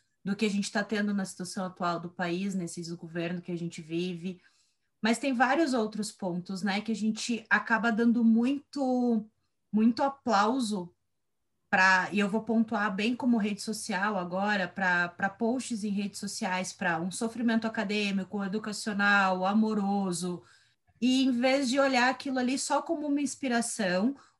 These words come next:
como ela diz, a inspiração ela é válida e ela vai sempre ser válida pra que a gente se motive na vida, mas aquilo ali nunca pode ser usado como régua, né? Porque a gente tá, tá criando, quando eu brinco que eu falo que a gente vai trazer gerações frustradas,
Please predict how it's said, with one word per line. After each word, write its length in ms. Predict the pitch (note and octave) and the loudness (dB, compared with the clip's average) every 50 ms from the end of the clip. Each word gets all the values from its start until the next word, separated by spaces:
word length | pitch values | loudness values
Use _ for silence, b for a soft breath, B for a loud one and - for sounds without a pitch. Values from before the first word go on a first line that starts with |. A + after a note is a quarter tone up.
| _ | _
como 180 | _ A#3 G#3 A#3 | _ 0 2 2
ela 180 | A3+ A#3 A#3 B3 | 2 2 2 2
diz, 260 | A#3+ G3+ G#3+ F3+ F3+ | 0 0 -2 -2 -2
a 60 | G#3 | -2
inspiração 640 | A3 G#3+ - - B3+ A#3+ A#3+ A#3+ - C4 A#3+ B3 C4 | -2 -2 -4 -4 -4 -2 -2 -2 -2 -2 0 0 2
ela 120 | C4 B3+ | 2 2
é 60 | B3+ | 0
válida 500 | G#3+ G3 G3 F3 E3+ E3+ F#3 G#3 G#3 G3 G#3+ | 0 0 0 0 0 0 0 0 -2 0 0
e 60 | G#3+ | 0
ela 180 | G#3 G3+ G3 G3+ | 0 -2 -2 -2
vai 140 | G3 G3 G3+ | -4 -4 -6
sempre 380 | - - A3 G#3 A#3+ A#3 C#4 | -4 -2 -2 -2 0 -2 -4
ser 200 | B3 - A#3+ G#3+ | -4 -4 -4 -4
válida 440 | F#3 F#3+ F#3+ F3+ F3+ F#3+ F3+ F#3 F#3 | -2 0 -2 0 0 -2 -4 -6 -8
pra 120 | F#3 - G3+ | -8 -8 -8
que 100 | - G#3 | -6 -6
a 40 | |
gente 200 | F3 G3 G3 - | -4 -4 -6 -6
se 120 | - - G#3 | -4 -2 -2
motive 540 | G3+ G3 G3 - - - G#3 A3 G3+ A3 G#3+ | 0 0 -2 -4 -6 -4 -4 -2 -2 -2 -2
na 140 | F#3+ F3+ | -2 -4
vida, 420 | F3 E3+ F3 G3 A3+ G#3 G#3+ G3+ b b b b b b b b b b _ _ _ | -4 -4 -4 -4 -2 -2 -4 -6 b b b b b b b b b b _ _ _
mas 180 | G#3+ G#3+ G#3 | 0 2 4
aquilo 240 | A3 A3+ A3 A3+ B3 | 2 2 2 0 0
ali 140 | A#3+ A#3 A#3 | 2 2 2
nunca 200 | A#3+ C4 D#4 D4+ | 2 2 0 -2
pode 240 | D4+ C#4 B3+ B3 - | -2 -2 -2 -2 -2
ser 100 | - C4+ | -4 -4
usado 320 | B3+ A3+ C4 A#3+ A3+ A#3 | -2 0 0 0 0 -2
como 240 | - B3+ A#3 B3 C4 | -2 0 2 2 2
régua, 580 | A#3+ C#4 B3+ B3+ A#3+ A3+ G#3+ F#3+ F#3 E3+ F3 b b b b b b b b b b - | 2 2 2 2 2 0 0 -2 -6 -8 -10 b b b b b b b b b b -8
né? 300 | F3 E3+ F3 F3 F3 - _ | -4 -4 -4 -4 -6 -8 _
Porque 180 | - G#3 F#3+ G#3+ | -6 -4 -2 -2
a 60 | G#3 | 0
gente 240 | G3 G#3+ G3+ - - | 0 0 -2 -2 0
tá, 420 | - A3 A3 G#3+ G#3 G#3 G#3 - - _ _ _ | 2 2 4 4 4 4 2 -2 -10 _ _ _
tá 140 | - A#3 A3+ | -2 -2 -2
criando, 560 | A3+ - B3 B3+ B3 A#3 A3 A3+ A#3+ C4 C4+ | 0 -2 0 2 2 4 4 4 4 2 0
quando 220 | - - A#3 A3 | 2 2 2 2
eu 80 | G#3+ G#3 | 2 0
brinco 300 | F#3 F#3+ A3 A3+ A3 - | 0 0 0 0 0 -2
que 100 | - A#3 | -4 -6
eu 60 | A3 | -4
falo 260 | - A3+ G#3 G3+ G#3+ | -4 -4 -4 -4 -4
que 80 | G#3 A3 | -6 -6
a 40 | G3 | -6
gente 200 | G3+ G#3 - G3 | -6 -6 -6 -4
vai 200 | - G#3 G3 G3 | -2 -2 -2 -2
trazer 480 | - - G#3+ G3+ G3 F#3+ G#3+ G#3+ B3 A#3 | -4 -4 -2 -2 0 0 0 0 0 2
gerações 600 | A3+ A3 F#3+ G3 G3 - - A3 G3+ G#3 G#3 - | 0 0 0 -2 -6 -6 -4 -4 -4 -4 -6 -8
frustradas, 840 | - - F#3 - - - F#3 F3+ F3+ G3 A#3 A#3 G#3+ A3 G#3+ - | -10 -12 -12 -12 -8 -2 2 4 4 6 4 4 2 0 -2 -2